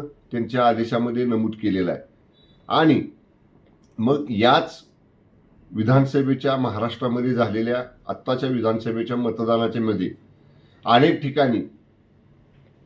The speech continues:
महाविकास आघाडी निवडून आलेली आहे किंवा नांदेडमध्ये जिथं विधानसभेला महायुतीचे आमदार निवडून आले, तिथं झालेल्या पोटनिवडणुकीत लोकसभेच्या काँग्रेस निवडून आलेली आहे.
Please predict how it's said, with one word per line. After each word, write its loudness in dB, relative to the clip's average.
महाविकास 4
आघाडी 2
निवडून 2
आलेली 2
आहे 0
किंवा 6
नांदेडमध्ये 4
जिथं 4
विधानसभेला 2
महायुतीचे 0
आमदार 2
निवडून 2
आले, 0
तिथं 2
झालेल्या 4
पोटनिवडणुकीत 2
लोकसभेच्या 4
काँग्रेस 4
निवडून 4
आलेली 2
आहे. -2